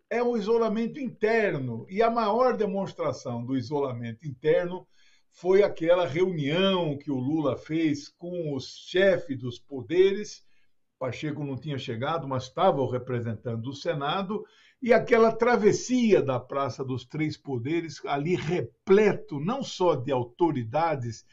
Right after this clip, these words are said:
e entidades, como representante das instituições de Estado no Brasil.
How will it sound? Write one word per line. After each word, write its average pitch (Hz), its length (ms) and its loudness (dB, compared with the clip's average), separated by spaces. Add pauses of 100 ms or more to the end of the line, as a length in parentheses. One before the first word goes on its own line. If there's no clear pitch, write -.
(260)
e 175 200 6
entidades, 180 640 2
como 190 260 0
representante 196 1160 2
das 143 560 2
instituições 214 1080 -4
de 214 260 -4
Estado 220 760 2
no 143 120 0
Brasil. 120 480 -2